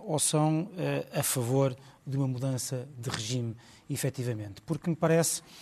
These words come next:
repara, os próprios Estados Unidos, eu acho que com algum cinismo típico da, da diplomacia e do, típico do momento em que vivemos,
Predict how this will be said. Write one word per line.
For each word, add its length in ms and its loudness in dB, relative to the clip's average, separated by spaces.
repara, 240 2
os 140 0
próprios 260 0
Estados 240 2
Unidos, 300 2
eu 80 2
acho 140 -2
que 60 -14
com 60 -2
algum 200 2
cinismo 500 -2
típico 380 -10
da, 160 -4
da 240 -6
diplomacia 680 0
e 140 4
do, 160 -6
típico 360 -2
do 80 0
momento 440 4
em 140 4
que 60 -4
vivemos, 520 6